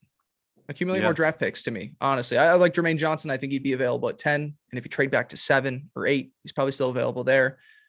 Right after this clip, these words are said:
Speaker 1: Um, but I think I've, I think this first pick will definitely be edge rusher. Um,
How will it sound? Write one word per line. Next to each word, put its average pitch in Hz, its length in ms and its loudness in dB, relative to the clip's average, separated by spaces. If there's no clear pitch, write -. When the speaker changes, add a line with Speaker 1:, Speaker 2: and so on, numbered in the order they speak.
Speaker 1:
Um, 120 300 -4
but 123 140 2
I 139 100 2
think 139 180 -4
I've, 120 200 2
I 156 40 4
think 175 180 4
this 165 160 4
first 160 320 2
pick 143 240 0
will 131 120 -2
definitely 131 360 -2
be 131 140 -2
edge 127 180 -2
rusher. 127 480 -4
Um, 104 540 -6